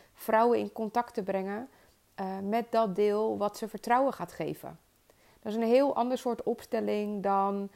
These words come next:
als je ondernemerscoach bent en je zegt, "We gaan naar jouw droombedrijf kijken of naar jouw nieuwe aanbod of naar jouw droomklant." Dus wat ik ook met je ga doen, is dat we in deze training kijken naar, "Hey, wat is voor jou nou leuk? Wat is voor jouw klant relevant?"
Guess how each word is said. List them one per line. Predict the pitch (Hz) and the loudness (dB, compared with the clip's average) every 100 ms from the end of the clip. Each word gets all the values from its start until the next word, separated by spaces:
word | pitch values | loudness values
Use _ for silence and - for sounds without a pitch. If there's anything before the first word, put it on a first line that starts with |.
| - _ _ | -20 _ _
als | 208 202 | 0 2
je | |
ondernemerscoach | 220 208 196 202 214 - 196 190 190 | -2 0 0 0 -2 0 2 2 2
bent | 185 185 185 | 2 2 2
en | - 180 | -2 -2
je | |
zegt, | 175 175 175 | 0 -2 -2
"We | 170 | -4
gaan | 175 170 | 0 2
naar | 170 | 2
jouw | 170 | 0
droombedrijf | 156 180 214 208 147 143 - | 4 4 4 2 -2 -4 -6
kijken | 135 147 156 | -8 -6 -8
of | - | -8
naar | 165 | -4
jouw | 160 | -2
nieuwe | 165 165 165 | 0 0 2
aanbod | 196 208 160 147 - _ _ - _ | 2 0 -2 -8 -16 _ _ -20 _
of | 175 | -8
naar | 175 | -2
jouw | 165 165 | 0 0
droomklant." | 160 180 208 - 160 147 - - _ _ - _ _ _ | 4 4 4 -2 -6 -6 -14 -20 _ _ -20 _ _ _
Dus | 180 196 196 - _ | 0 0 0 -10 _
wat | 196 202 | -4 -2
ik | 208 | -2
ook | - 254 247 | 0 0 2
met | 220 | -4
je | 196 | -2
ga | 196 | -4
doen, | 175 190 196 | -2 -2 -2
is | 165 185 | -4 -6
dat | 196 | -8
we | - | -6
in | - | -4
deze | 202 202 196 | -4 -4 -6
training | 202 202 202 | -4 -2 -2
kijken | 196 185 190 202 | -2 -2 -2 -4
naar, | 196 185 | -4 -2
"Hey, | 196 190 180 | 0 0 0
wat | 185 220 | -2 0
is | 240 - | -4 -4
voor | 214 | 0
jou | 185 185 240 | 4 6 4
nou | 247 147 151 | 2 0 2
leuk? | 147 143 - | 2 0 0
Wat | 165 - | 0 2
is | 208 | 0
voor | - 202 | -2 0
jouw | 185 175 - | 0 0 -4
klant | 208 220 240 | 2 4 2
relevant?" | 175 185 175 - 180 147 - | 0 2 2 0 -2 -4 -14